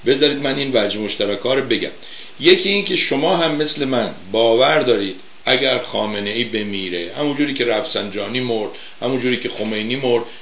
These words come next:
هیچ اتفاقی نخواهد افتاد، چون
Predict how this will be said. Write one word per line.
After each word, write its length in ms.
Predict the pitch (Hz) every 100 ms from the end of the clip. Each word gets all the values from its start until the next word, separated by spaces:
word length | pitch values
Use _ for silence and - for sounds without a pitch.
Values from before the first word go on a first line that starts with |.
| -
هیچ 400 | - 180 160 - -
اتفاقی 640 | 123 - 120 135 131 113
نخواهد 540 | 95 123 156 175 160 160
افتاد، 420 | 147 151 143 139 - - -
چون 400 | - 160 180